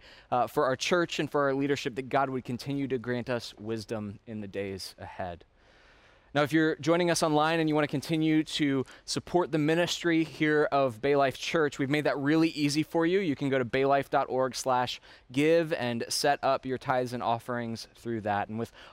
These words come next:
all of that being said, I want to invite you to turn in your Bibles to the book of First Peter chapter three, verses one to seven.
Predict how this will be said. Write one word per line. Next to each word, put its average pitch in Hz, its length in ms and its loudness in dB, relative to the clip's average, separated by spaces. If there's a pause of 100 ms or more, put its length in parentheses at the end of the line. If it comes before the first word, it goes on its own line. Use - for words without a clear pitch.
all 180 220 4
of 139 140 0
that 165 260 2
being 139 240 0
said, 131 180 2
I 127 60 2
want 135 160 2
to 135 100 -6
invite 131 540 0
you 127 260 -2
to 123 380 -4
turn 127 440 -6
in 123 220 -6
your 117 120 -2
Bibles 123 640 0
to - 100 -12
the 120 60 -6
book 120 180 -2
of 110 220 -4 (100)
First - 300 -6
Peter 110 440 -4
chapter 120 360 -4
three, 110 440 -6 (400)
verses 120 360 -4
one 110 720 -4
to 104 260 -8
seven. 90 480 -8